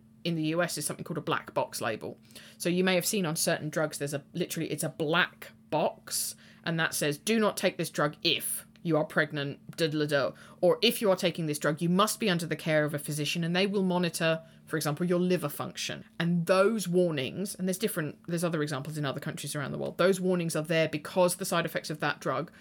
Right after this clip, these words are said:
are known, really serious. But the benefit for many people may outweigh that risk. Like, if we think about chemotherapy, the risks, the side effects are horrendous because what the chemo is doing is it's killing a whole bunch of cells.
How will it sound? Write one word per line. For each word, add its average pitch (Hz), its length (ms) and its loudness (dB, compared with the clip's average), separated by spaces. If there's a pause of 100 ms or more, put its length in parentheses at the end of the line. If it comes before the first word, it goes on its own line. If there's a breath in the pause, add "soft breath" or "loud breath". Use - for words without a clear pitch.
(280 loud breath)
are 156 100 0
known, 180 680 4 (180)
really 180 520 4
serious. - 680 -4 (140)
But - 160 0
the 196 80 2
benefit 202 840 0 (180)
for 180 120 -4
many 202 280 2
people 160 260 -2
may 170 200 0
outweigh 165 840 0 (320)
that 175 200 0
risk. - 720 -6
Like, 180 160 -4
if - 80 -4
we 214 60 -2
think 220 200 0
about 175 280 0
chemotherapy, 175 960 0 (100)
the 202 80 -8
risks, - 600 -2
the 190 100 -4
side 269 220 4
effects - 440 -4 (140)
are 160 360 0 (160)
horrendous 180 1040 -2 (140)
because 185 320 0
what 202 140 0
the 202 80 -2
chemo 196 340 2
is 160 80 -2
doing 170 280 2
is 147 120 -2
it's - 140 -8
killing 151 460 2
a - 20 -4
whole 185 240 0
bunch 170 240 -2
of - 100 -8
cells. - 520 -4